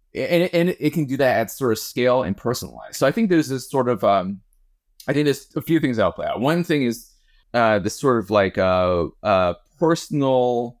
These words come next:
kind of craft, not scaled kind of, uh, media production. For example, I recently had a, uh, threw a birthday party for my, for my son for, it's, like, Zelda theme. And I created, like, a whole A I video which incorporated his face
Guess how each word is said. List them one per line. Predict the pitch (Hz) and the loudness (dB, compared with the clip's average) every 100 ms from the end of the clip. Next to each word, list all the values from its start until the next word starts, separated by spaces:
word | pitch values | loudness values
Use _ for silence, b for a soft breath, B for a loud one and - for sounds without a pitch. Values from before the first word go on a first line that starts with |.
| _ _ _ | _ _ _
kind | - 135 117 113 110 | -8 -2 0 2 -2
of | - 104 101 92 | 0 2 2 0
craft, | - - - 113 113 113 - - _ _ _ _ - | -8 -16 -2 0 0 -4 -14 -18 _ _ _ _ -4
not | 113 127 - | 0 2 0
scaled | - - 113 101 92 - - _ _ | -6 -2 0 0 -2 -8 -20 _ _
kind | - 98 | -2 0
of, | 98 87 | 0 2
uh, | 85 85 80 - _ | 2 2 0 -6 _
media | 107 107 110 90 | -4 0 2 2
production. | - 87 - - - 101 - _ | 0 -4 -4 -6 -20 -20 -20 _
For | - | -4
example, | 127 117 107 107 | -2 0 2 4
I | 101 92 | 2 0
recently | - 110 113 98 98 101 | -4 -4 -2 -2 -2 -2
had | 110 101 | 2 0
a, | 92 - _ _ | 0 -8 _ _
uh, | 95 90 | 0 0
threw | 90 117 | 0 -4
a | 107 | 0
birthday | 135 107 | 0 -2
party | 90 80 107 | -4 -4 -4
for | - | -6
my, | 90 85 80 - _ | -2 -2 -2 -8 _
for | - | -6
my | 85 | -4
son | - 85 98 | -4 -4 -2
for, | 92 - - | -2 -4 -8
it's, | - - | -6 -4
like, | - | 0
Zelda | 123 127 110 | 2 2 0
theme. | - - _ _ | -6 -20 _ _
And | 90 90 | -4 -2
I | 95 | -2
created, | - 139 170 | -2 -2 0
like, | 123 120 | 0 -4
a | |
whole | 117 135 | -2 0
A | 131 135 127 | 0 0 -2
I | |
video | 120 123 127 | -2 -2 0
which | 113 95 | -2 -4
incorporated | 98 - 117 101 95 | -6 -6 -4 -2 -2
his | 139 160 160 | 0 0 0
face | 151 139 143 - | -2 -2 -2 -6